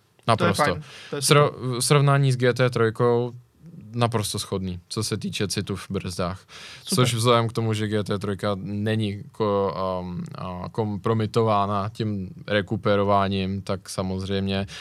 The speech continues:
Speaker 1: nebo je-, jestli, jestli jako dva devět šestka tam ztrácí pět až sedm procent, když bych to tak vyjádřil na škále do stovky,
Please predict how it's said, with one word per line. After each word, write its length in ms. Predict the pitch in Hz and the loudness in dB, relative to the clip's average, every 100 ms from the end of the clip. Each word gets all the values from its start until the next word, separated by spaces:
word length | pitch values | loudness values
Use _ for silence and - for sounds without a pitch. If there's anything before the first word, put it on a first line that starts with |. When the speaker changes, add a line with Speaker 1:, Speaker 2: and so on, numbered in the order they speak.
| - - | -10 -4
Speaker 1:
nebo 240 | 101 110 | 2 4
je-, 160 | 107 107 | 4 4
jestli, 420 | 110 - 123 117 | 2 2 2 4
jestli 260 | 113 117 135 | 2 2 4
jako 240 | 123 117 | 4 2
dva 160 | 113 113 | 2 2
devět 240 | 110 110 | 4 2
šestka 300 | 107 107 - | 0 -2 -2
tam 180 | 107 107 | -2 -2
ztrácí 420 | - 101 98 - | 0 2 2 0
pět 240 | 92 95 92 | -2 -2 -2
až 100 | 87 | -6
sedm 300 | 95 92 87 | -6 -4 -4
procent, 380 | 98 113 117 104 | -4 -4 -4 -4
když 120 | 104 | -4
bych 160 | 104 | -6
to 100 | - | -8
tak 180 | 95 104 | -8 -6
vyjádřil 500 | 98 98 95 98 98 | -2 -2 -2 -4 -6
na 320 | 98 95 90 | -4 -4 -4
škále 420 | 90 - 98 92 95 | -6 -2 0 0 -2
do 120 | 90 | -6
stovky, 540 | - 92 - 92 92 | -8 -10 -8 -8 -8